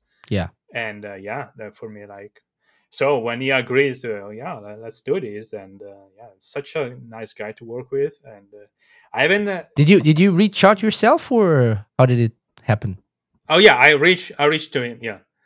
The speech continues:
Speaker 2: I reached to him, uh, and he replied immediately. It's like, "Oh, yeah, uh, sounds cool, yeah, yeah,
Speaker 1: Yeah, he's a
Speaker 2: let's do
Speaker 1: great
Speaker 2: it."
Speaker 1: guy.
Speaker 2: Yeah,
Speaker 1: I've
Speaker 2: so,
Speaker 1: interviewed
Speaker 2: yeah.
Speaker 1: him twice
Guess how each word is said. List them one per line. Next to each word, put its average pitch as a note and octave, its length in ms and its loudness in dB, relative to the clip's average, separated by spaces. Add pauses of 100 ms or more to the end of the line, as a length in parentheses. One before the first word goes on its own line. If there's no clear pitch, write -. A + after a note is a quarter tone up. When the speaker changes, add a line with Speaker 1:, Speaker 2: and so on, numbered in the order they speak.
(380)
Speaker 2:
I B2 60 -6
reached C#3 280 -2
to B2+ 100 -4
him, A#2+ 340 -6
uh, A#2+ 200 -10 (120)
and G#2+ 160 -8
he A2+ 180 -6
replied G#2+ 480 -8
immediately. G#2+ 560 -12
It's G#2 200 -10
like, A2+ 200 -20
"Oh, G#2+ 120 -16
yeah, F3 180 -16 (180)
uh, B2+ 220 -20
sounds C#3+ 340 -16
cool, A2+ 300 -14
yeah, A2 100 -20 (300)
yeah, C3 120 -20
Speaker 1:
Yeah, A2 180 2
he's C#3+ 160 2
a - 20 2
Speaker 2:
let's B2+ 80 4
do - 40 0
Speaker 1:
great A2 120 2
Speaker 2:
it." - 40 -12
Speaker 1:
guy. F#2 260 -2 (640)
Speaker 2:
Yeah, A2+ 140 -8
Speaker 1:
I've C3+ 120 6
Speaker 2:
so, F3 40 6
Speaker 1:
interviewed D3+ 360 4
Speaker 2:
yeah. C#3 100 6
Speaker 1:
him C#3 240 2
twice - 760 -2